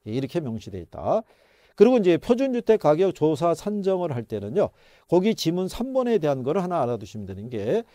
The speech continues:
이 표준주택의, 에, 전세권 또는 그 밖에, 아, 단독주택의 사용 수익을 제한하는 권리가 설정이 돼 있을 때는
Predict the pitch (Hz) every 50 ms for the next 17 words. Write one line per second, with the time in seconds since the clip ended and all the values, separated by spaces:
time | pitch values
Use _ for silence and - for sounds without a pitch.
0 | _ _ _ 156 165 202 214 190 - - 262 254 294 285 269 214 156 - - 151
1 | 151 135 110 101 113 151 220 240 - _ _ _ _ _ 143 139 139 139 131 -
2 | 151 180 202 170 202 208 202 - 214 175 123 - - 190 214 240 185 - 147 165
3 | 165 165 - - 160 120 120 185 233 - _ _ _ _ 131 131 135 131 131 -
4 | - - 147 165 175 220 214 214 - 196 - - 185 180 185 185 - - 220 247
5 | 262 262 262 247 - - 175 165 160 170 165 156 - 110 123 135 180 233 247 254
6 | 247 233 180 160 151 147 151 143 135 123 - 147 131 - 139 127 120 110 107 101
7 | 95 - - 139 190 180